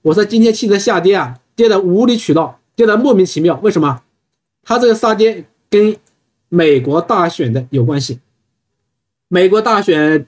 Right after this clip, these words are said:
这段时间在什么？在这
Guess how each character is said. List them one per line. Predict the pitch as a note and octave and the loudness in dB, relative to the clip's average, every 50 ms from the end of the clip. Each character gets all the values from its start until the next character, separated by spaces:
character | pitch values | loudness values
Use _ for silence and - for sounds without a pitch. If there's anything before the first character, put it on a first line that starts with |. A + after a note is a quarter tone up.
| _ _ _ | _ _ _
这 | - G#3 G3 | 0 0 0
段 | F#3 F3+ E3 | 0 0 -2
时 | - | -2
间 | D#3+ E3 D#3+ D#3 | -2 -2 0 0
在 | F#3 E3+ C#3+ | -2 -2 -2
什 | B2+ D3+ | -4 -4
么？ | C#3+ C3+ | -6 -4
在 | B2+ F3+ E3 D3+ C#3+ C#3 C3+ B2 B2 - _ _ _ _ _ _ _ _ _ _ _ _ _ _ _ _ _ _ _ _ _ _ _ | -4 -2 -2 -2 -2 -2 -2 -4 -6 -10 _ _ _ _ _ _ _ _ _ _ _ _ _ _ _ _ _ _ _ _ _ _ _
这 | - F#3 F3 | 0 0 0